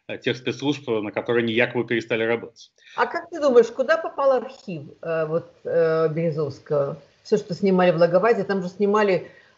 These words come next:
Speaker 2: а, ну, буквально всю историю по крупице того, что было, а, в конце девяностых. Вот куда-то. А, а это попало в спецслужбы, э, к спецслужбам, к Путину попало или где-то в другое место?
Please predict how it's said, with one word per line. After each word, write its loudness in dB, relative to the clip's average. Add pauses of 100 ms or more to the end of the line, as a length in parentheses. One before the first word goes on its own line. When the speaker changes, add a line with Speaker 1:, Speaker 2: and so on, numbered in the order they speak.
Speaker 2:
а, -2
ну, -4
буквально 0
всю -4
историю 2
по -8
крупице -6
того, 2
что -8
было, 0
а, 0 (140)
в -20
конце 0
девяностых. -4 (240)
Вот -6
куда-то. 4
А, 2
а 0
это 0
попало 6
в 0
спецслужбы, -8
э, 0
к -14
спецслужбам, -6
к -20
Путину -4
попало -2
или -4
где-то -2
в -8
другое -2
место? -12